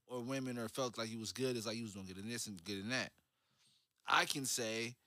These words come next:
those things don't tie to me. Those aren't, like, uh, those aren't, uh, parallel necessarily because of just, I think, my overall demeanor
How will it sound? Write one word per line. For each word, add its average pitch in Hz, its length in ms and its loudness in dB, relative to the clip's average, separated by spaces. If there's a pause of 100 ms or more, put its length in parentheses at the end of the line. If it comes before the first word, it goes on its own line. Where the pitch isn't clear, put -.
(520)
those 156 360 6
things 135 420 0
don't 123 280 -2
tie 127 480 8
to 110 120 0
me. 76 300 -10 (380)
Those 139 280 4
aren't, 131 260 2
like, 113 360 -2
uh, 110 360 -4
those 123 220 0
aren't, 120 280 -2
uh, 107 440 -2
parallel 98 580 -2 (680)
necessarily 131 920 2 (380)
because 143 680 2
of 131 120 -2
just, 135 500 4
I 120 120 2
think, 135 220 -4
my 120 240 2
overall 120 560 0
demeanor 131 560 -4